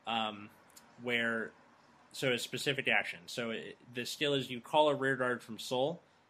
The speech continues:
and then it goes back into your soul at the end phase. So that, that's kind of Pale Moon's new thing, is, uh, a lot of your stuff just come, i-, it's temporary. It's a lot like Hollow, actually. Um, so I really like it, um,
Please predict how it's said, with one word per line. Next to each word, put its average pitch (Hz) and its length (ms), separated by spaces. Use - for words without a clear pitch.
and 120 180
then 120 80
it 117 100
goes 127 240
back 123 300
into 123 160
your 107 160
soul 104 260
at 92 80
the 101 140
end 92 120
phase. 87 240
So 113 200
that, 131 280
that's 151 200
kind 156 200
of 131 120
Pale 131 200
Moon's 117 220
new 113 160
thing, 95 420
is, 92 220
uh, 92 320
a 123 40
lot 127 180
of 123 40
your 117 120
stuff - 420
just - 320
come, 117 280
i-, 107 40
it's 117 180
temporary. 107 480
It's - 80
a 147 60
lot 165 200
like 131 140
Hollow, 117 340
actually. 98 500
Um, 107 480
so 151 460
I 160 100
really 196 320
like 151 280
it, 196 200
um, 120 480